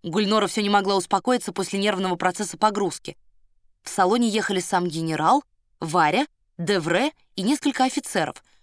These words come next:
в том числе и Митя Гриднев, мирно спавший в углу. Офицеры толпились вокруг Перепелкина, отмечавшего по карте продвижение поезда, и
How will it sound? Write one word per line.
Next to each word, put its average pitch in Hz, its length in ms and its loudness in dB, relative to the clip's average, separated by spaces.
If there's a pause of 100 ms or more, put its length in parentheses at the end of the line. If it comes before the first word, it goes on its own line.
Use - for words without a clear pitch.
(180)
в - 120 -16
том 196 120 -2
числе 208 320 -4
и 208 40 0
Митя 208 240 -2
Гриднев, 170 500 -2 (240)
мирно 214 360 0
спавший 208 440 0
в 190 60 -2
углу. 180 340 -4 (800)
Офицеры 208 580 -2
толпились 202 520 -2
вокруг 190 340 -2
Перепелкина, 180 760 -2 (340)
отмечавшего 196 640 -2
по 180 160 2
карте 240 300 0
продвижение 180 580 -2
поезда, 247 460 2
и - 200 -4